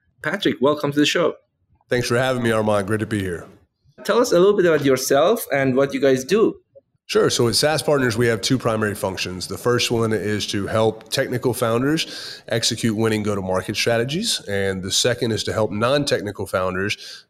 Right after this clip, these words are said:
Speaker 2: build award-winning products.
Speaker 1: What about yourself, your background, what you have done in the past? How did you come up,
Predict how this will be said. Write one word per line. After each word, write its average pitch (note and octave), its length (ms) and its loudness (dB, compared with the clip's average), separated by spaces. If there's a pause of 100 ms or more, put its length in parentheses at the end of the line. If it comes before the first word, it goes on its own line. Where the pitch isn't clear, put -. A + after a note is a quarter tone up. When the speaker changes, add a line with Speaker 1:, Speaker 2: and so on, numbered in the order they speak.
(120)
Speaker 2:
build G2+ 200 -2
award-winning F#2+ 520 -4
products. - 480 -4 (960)
Speaker 1:
What D3+ 260 0
about F3 180 2
yourself, B2+ 520 2
your A2 140 4
background, A2+ 800 0
what A2 220 0
you G#2+ 60 0
have G2+ 180 -2
done G#2 140 2
in G2+ 80 2
the G2+ 80 -2
past? - 680 -4
How D#3 340 -2
did B2+ 160 -18
you A#2+ 300 2
come A#2 260 0
up, A2+ 240 0